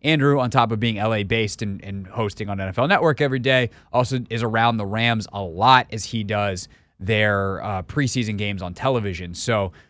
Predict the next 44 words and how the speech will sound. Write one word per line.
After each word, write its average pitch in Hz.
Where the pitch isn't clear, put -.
uh, 98
be 143
great 143
to 131
get 120
Andrew's 127
insight 110
into 104
Raheem, 165
uh, 123
a 131
guy 160
that 147
pl-, -
I 170
know 202
plenty 170
of 151
people 170
that 156
know 131
as 107
well. 110
And 131
he, 240
to 240
me, 180
is 131
one 139
of 135
the 127
most 120
interesting 143
candidates 107
of 117
this 107
cycle 98
for 147
certainly 170
Washington, 127
but 113
really 151
for 104
anybody, 95